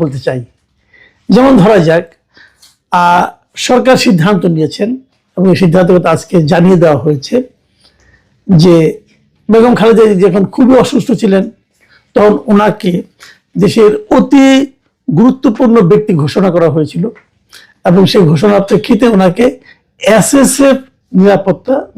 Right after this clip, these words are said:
দেওয়া হয়েছিল, স্পেশাল সিকিউরিটি ফোর্স। আজকে সরকার একটা ব্যাখ্যা দিয়েছেন। ব্যাখ্যাটা হলো এরকম যে এই নিরাপত্তা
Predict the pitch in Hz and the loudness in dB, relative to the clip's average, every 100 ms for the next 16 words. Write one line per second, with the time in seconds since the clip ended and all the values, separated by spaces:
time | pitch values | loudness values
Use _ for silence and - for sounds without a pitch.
0 | 170 170 139 147 - - _ _ _ _ | -2 0 -2 -6 -10 -20 _ _ _ _
1 | - - - - 180 226 202 - 196 190 | -20 -20 -12 -2 0 2 0 0 -2 -2
2 | 151 135 143 - - - _ _ _ _ | -4 -6 -8 -8 -18 -20 _ _ _ _
3 | _ _ _ _ _ _ _ _ _ _ | _ _ _ _ _ _ _ _ _ _
4 | - 226 320 - 349 294 240 202 - 208 | -2 0 0 2 2 4 2 2 -2 -2
5 | 165 139 - 143 151 _ - 170 202 - | -2 -2 -4 -16 -16 _ -10 -4 -4 0
6 | 262 254 233 233 240 190 175 214 _ _ | 2 2 4 0 0 -4 -6 -12 _ _
7 | - - _ 254 202 - - 220 262 285 | -20 -20 _ -2 0 -2 -4 0 2 4
8 | 269 262 254 - 196 - - | 4 4 2 0 -8 -12 -14